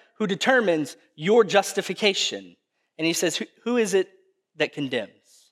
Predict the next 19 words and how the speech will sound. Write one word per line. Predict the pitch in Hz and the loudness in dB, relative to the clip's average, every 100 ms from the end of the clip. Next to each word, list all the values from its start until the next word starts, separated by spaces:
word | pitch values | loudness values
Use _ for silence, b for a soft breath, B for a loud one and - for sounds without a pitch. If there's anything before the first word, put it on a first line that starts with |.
| _ _ _ _ _ | _ _ _ _ _
He | 156 | -18
says, | - - | -16 -8
"Christ | 208 - - | -6 -6 -4
Jesus | 247 196 123 120 | -2 -2 -6 -14
is | |
the | - | -16
one | 113 107 | -16 -16
who | 110 | -4
died. | - 175 120 _ _ _ _ _ _ _ _ - | -2 -2 -6 _ _ _ _ _ _ _ _ -8
Christ | 226 226 | -6 -4
Jesus | 285 247 175 139 | -4 -4 -6 -10
is | 135 | -12
the | |
one | 123 120 | -10 -8
who | |
died. | 110 123 | -4 -2
More | 170 247 285 | 2 2 2
than | 190 | 0
that, | 127 110 123 | -2 -2 -6